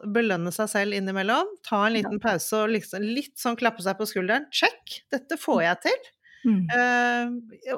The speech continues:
Speaker 1: og, og virkelig, men ikke, ikke for tidlig, kanskje, men, men når du kjenner at nå begynner dette å sitte, så kan man også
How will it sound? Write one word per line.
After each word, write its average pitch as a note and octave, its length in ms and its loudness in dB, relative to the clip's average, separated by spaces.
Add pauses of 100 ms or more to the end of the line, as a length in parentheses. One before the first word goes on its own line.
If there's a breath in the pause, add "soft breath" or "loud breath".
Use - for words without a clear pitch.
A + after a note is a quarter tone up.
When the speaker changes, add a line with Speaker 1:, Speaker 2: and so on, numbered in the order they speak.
Speaker 1:
og, B3 340 2
og B3+ 160 2
virkelig, A3+ 680 2
men A#3+ 160 0
ikke, C#4+ 380 0
ikke C4+ 280 0
for A3+ 260 4
tidlig, A3 580 0
kanskje, E4 460 2
men, B3 480 0
men B3+ 220 0
når A3 320 2
du B3+ 80 -2
kjenner A3 360 0
at A#3 160 -2
nå G#3+ 220 0
begynner F#3+ 260 0
dette G#3 180 -4
å G3+ 80 -2
sitte, C#4+ 420 0
så C#4 160 -4
kan G3+ 180 0
man A3+ 160 2
også - 540 0